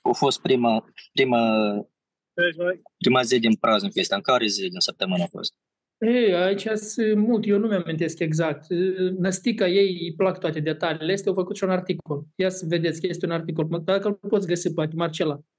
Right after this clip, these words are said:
Speaker 2: îl găsești și dai link aici. Năstica au făcut un articol în care cercetează, urmărit cu deamănuntul. Noi toți credem că a fost joia, că a fost, dar acolo ea a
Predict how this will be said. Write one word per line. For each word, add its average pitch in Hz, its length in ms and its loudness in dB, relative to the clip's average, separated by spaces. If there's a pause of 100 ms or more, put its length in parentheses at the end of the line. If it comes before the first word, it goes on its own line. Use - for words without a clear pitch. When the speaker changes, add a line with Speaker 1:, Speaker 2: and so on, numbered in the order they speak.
Speaker 2:
îl 175 100 -4
găsești 196 320 0
și - 60 -10
dai 175 220 -2
link 156 260 -2
aici. 143 400 -4 (840)
Năstica 175 320 -2
au 196 80 0
făcut 190 300 -6
un 175 80 0
articol 165 380 -2
în 175 80 0
care 175 420 -2
cercetează, 165 680 -2
urmărit 160 680 0
cu - 200 -4
deamănuntul. 170 760 0 (240)
Noi 208 460 4 (160)
toți 190 300 0
credem 180 340 0
că 185 100 -2
a - 20 2
fost 160 320 -4 (280)
joia, 175 380 2
că 156 100 -6
a 147 120 -2
fost, 160 240 -2 (100)
dar 160 180 0
acolo 180 280 2
ea 175 180 2
a 170 160 -4